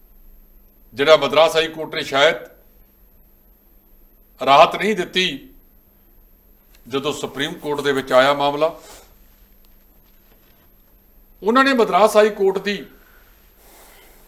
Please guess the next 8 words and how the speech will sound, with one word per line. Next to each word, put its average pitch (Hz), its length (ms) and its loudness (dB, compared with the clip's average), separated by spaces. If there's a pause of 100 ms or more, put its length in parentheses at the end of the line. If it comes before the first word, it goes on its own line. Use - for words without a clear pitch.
(640)
ਇਹ 143 380 -2 (1900)
ਕਾਰਵਾਈ 175 380 4
ਰੱਦ 160 220 0
ਕਰਤੀ। - 380 -8 (2500)
ਪਤਾ 165 240 2
ਲੱਗਿਆ 202 300 2
ਕਿ 196 260 0
ਇਸ 185 220 -4